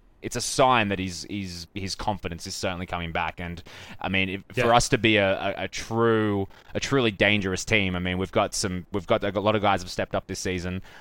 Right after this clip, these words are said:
Speaker 1: but I think if Jaylen Brown can get it together and can fit in this system with everyone else firing, then man, like,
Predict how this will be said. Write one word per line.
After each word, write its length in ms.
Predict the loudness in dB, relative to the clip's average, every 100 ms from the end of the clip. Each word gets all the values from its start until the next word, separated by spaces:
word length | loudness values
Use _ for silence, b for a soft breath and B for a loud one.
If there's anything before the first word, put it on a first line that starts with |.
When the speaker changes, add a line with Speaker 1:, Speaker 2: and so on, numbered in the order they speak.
| B
Speaker 1:
but 120 | 2
I 60 | 2
think 300 | 2 0 0
if 120 | -2
Jaylen 400 | 2 2 2 0
Brown 280 | 0 0 0
can 100 | 0
get 140 | -2
it 80 | -2
together 400 | -4 -2 2 2
and 100 | 0
can 140 | -2 -4
fit 240 | -4 -2
in 100 | -2
this 140 | -4
system 360 | -4 -4 -4 -4
with 120 | 0
everyone 360 | 0 0 0 0
else 200 | -2 -2
firing, 480 | 0 2 2 0 0
then 280 | 0 -2
man, 360 | -2 -2 -2 -8
like, 460 | -6 -6 -6 -10